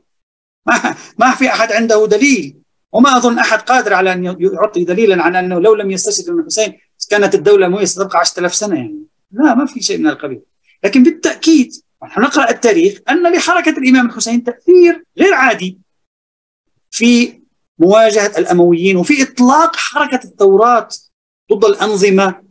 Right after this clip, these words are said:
أو السلطان الجائر اللي كان في الزمن الأموي وبعدين أيضًا في الزمن العباسي. ونحن رأينا أن الكثير من الثوريين في الزمن الأموي ولاحقًا في الزمن العباسي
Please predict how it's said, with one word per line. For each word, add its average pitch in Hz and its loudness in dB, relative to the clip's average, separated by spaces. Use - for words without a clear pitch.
أو 139 -2
السلطان 202 0
الجائر 165 0
اللي 160 2
كان 180 0
في - -16
الزمن 180 0
الأموي 185 2
وبعدين 247 2
أيضًا 208 -2
في 180 -12
الزمن 175 0
العباسي. 156 -4
ونحن 247 0
رأينا 277 0
أن 202 -4
الكثير 208 0
من 320 4
الثوريين 208 0
في 156 -6
الزمن 220 -2
الأموي 196 2
ولاحقًا 294 2
في 226 0
الزمن 220 -4
العباسي 151 -6